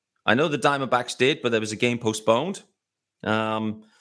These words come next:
but it hasn't been, like, sweep after sweep after sweep for the Nats. They've been competitive in, in a lot of these games. Um, they've only been swept a couple of times this year. The Rays did it early in the year,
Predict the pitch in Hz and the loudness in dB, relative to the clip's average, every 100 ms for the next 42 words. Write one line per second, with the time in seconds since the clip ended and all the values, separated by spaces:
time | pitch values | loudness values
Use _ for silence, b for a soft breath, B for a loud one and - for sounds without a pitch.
0 | b b b _ _ _ _ 127 127 147 | b b b _ _ _ _ 4 4 -2
1 | 165 135 147 143 123 110 - _ _ _ | -2 0 0 0 -4 -6 -10 _ _ _
2 | - - - - 135 143 123 120 110 - | -6 -4 -4 -2 2 2 2 -2 -6 -2
3 | 131 123 95 - - 143 165 120 104 117 | -2 0 -4 -6 0 0 0 -2 0 2
4 | 160 143 - - - _ _ _ _ _ | 2 0 -8 -10 -14 _ _ _ _ _
5 | _ _ - 104 107 113 104 131 127 127 | _ _ -6 -4 2 2 2 2 2 2
6 | 117 113 104 107 123 135 117 117 - 131 | 0 0 -2 0 0 0 0 -2 2 2
7 | 202 254 - - b b b b b _ | 2 -2 -6 -10 b b b b b _
8 | _ _ 113 113 113 107 123 151 220 170 | _ _ 2 2 0 2 4 4 2 0
9 | - 165 - 170 147 - - 120 107 110 | 0 0 0 2 4 2 0 0 0 -4
10 | - 120 120 131 170 151 151 120 147 185 | 2 2 2 2 0 0 0 2 0 0
11 | 135 107 98 101 165 | -2 -2 0 0 0